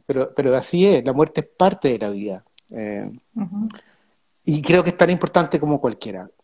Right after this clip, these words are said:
Speaker 1: Eh, y como tú acá, lo acabas de decir, no debiera ser un tema de interés solamente para los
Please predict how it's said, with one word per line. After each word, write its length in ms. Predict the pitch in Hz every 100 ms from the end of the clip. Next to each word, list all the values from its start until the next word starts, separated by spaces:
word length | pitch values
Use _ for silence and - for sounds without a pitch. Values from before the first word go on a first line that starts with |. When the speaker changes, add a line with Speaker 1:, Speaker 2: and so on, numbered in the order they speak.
| _
Speaker 1:
Eh, 300 | 120 110 107 104 95 90 85 _ _ _ _ _ _ _ _ _ _ -
y 60 |
como 200 | 131 135
tú 140 | 151 151
acá, 260 | 160 160 -
lo 140 | 127
acabas 220 | 127 143 147
de 80 | 160
decir, 440 | 160 180 180 - _ _ _ _ _ _ _ _ _
no 140 | 160
debiera 280 | 170 170 175
ser 180 | 156 170
un 200 | 160 147
tema 540 | 175 170 165 165 160
de 100 | 147
interés 340 | 135 135 147 147
solamente 520 | 160 147 147 143 143
para 220 | 139 131
los 580 | 123 123 123 120 110 104